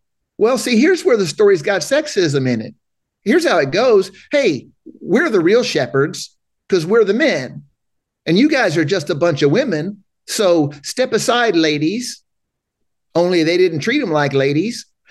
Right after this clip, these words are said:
And Moses sees this. And again, justice rises up in, in, in, in his bosom. He can't stand this. And, and, uh, one of the commentators I was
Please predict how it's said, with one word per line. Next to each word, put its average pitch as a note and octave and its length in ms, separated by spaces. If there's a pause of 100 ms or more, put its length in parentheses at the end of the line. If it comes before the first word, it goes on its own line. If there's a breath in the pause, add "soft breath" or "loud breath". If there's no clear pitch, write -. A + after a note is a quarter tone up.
(160 loud breath)
And E3 160
Moses F3 420
sees A#3+ 320
this. D#3 220
And D#3+ 140
again, F3+ 480 (180 loud breath)
justice A3 480
rises E3 440
up F#3+ 220
in, D#3+ 260
in, D#3+ 220
in, E3 120 (100)
in E3+ 160
his C#3 160
bosom. E3+ 400
He C#3+ 140
can't F#3+ 260
stand D4 440
this. - 360 (600 loud breath)
And, F3+ 400 (220 loud breath)
and, F3 400
uh, D#3+ 240
one A3 180
of A#3+ 60
the G#3+ 80
commentators F3 600
I F3+ 60
was D#3+ 200